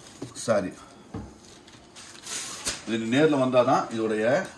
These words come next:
இது என்னங்கிறது, ஒர்த்துங்கிறது உங்களுக்கு கண்டுபிடிக்க முடியுங்க. ஆன்டிக் ஜெரியில பியூட்டிஃபுல்லா கொடுத்துருக்காங்க. ஆ, இதுவும் அழகு. Mustard.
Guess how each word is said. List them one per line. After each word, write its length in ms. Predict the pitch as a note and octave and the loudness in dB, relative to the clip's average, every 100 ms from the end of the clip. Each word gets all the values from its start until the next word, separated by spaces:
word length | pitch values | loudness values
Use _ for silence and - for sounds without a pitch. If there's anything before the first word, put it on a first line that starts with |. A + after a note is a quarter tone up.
| - | -4
இது 520 | G#2+ G2+ G2 G2 F2+ | -2 0 -2 -4 -2
என்னங்கிறது, 580 | G2+ B2 C3+ A#2+ G#2 A2 | 0 2 2 2 0 -2
ஒர்த்துங்கிறது 580 | A2+ G2+ - B2 G#2 A#2+ | -2 -4 -2 -4 -2 -2
உங்களுக்கு 340 | E3+ F#2+ B2+ | -2 -2 -4
கண்டுபிடிக்க 800 | - G2 G#2+ A#2 A#2+ - G2+ G2 | -4 -2 -2 -2 -4 -6 -6 -4
முடியுங்க. 480 | G2 F2+ G2 A#2+ F#3+ - | -4 -4 -2 -2 -2 -2
ஆன்டிக் 380 | A2 G#2+ G2 G2+ | -4 -4 -6 -6
ஜெரியில 220 | G2 B2 | -4 -4
பியூட்டிஃபுல்லா 340 | G2 F#2+ G2 | -4 -6 -8
கொடுத்துருக்காங்க. 480 | F#2 E2+ F2+ F2+ - - - - - - - - - G2+ | -8 -8 -8 -4 -4 -6 -18 -20 -20 -20 -20 -16 -10 -6
ஆ, 680 | G2+ G2+ G2 G2 G2 G2 G2+ - - | -4 -4 -4 -4 -4 -6 -8 -12 -8
இதுவும் 340 | G#2+ A#2 C3 | -4 0 2
அழகு. 480 | A2 G#2 G2 A2 D3+ - - - - - - - - - | 2 2 2 2 0 -4 -16 -16 -16 -18 -18 -18 -12 -8
Mustard. 500 | G2+ - A#2 G#2 | -6 -4 -2 0